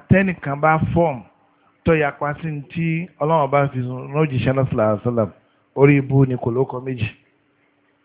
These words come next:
Ìta kan ọ̀rọ̀ àwọn ọmọ ìyá wa lóbìnrin ni pé kéèyàn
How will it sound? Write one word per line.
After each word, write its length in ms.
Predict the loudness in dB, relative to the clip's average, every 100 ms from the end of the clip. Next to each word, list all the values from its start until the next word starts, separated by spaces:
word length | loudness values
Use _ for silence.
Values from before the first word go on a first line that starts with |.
| _ _ _ _ _ _ _ _ _ _ _ _ -12
Ìta 360 | 0 6 8 6
kan 180 | 4
ọ̀rọ̀ 320 | 0 2 2 4
àwọn 180 | 4 2
ọmọ 140 | -2 0
ìyá 160 | 2
wa 140 | 2 2
lóbìnrin 520 | 2 0 -2 -2 -2
ni 160 | -2 -2
pé 200 | -2 -6 -6 -12 _ _ _ _ _ _ _ _ _ -4
kéèyàn 300 | 0 2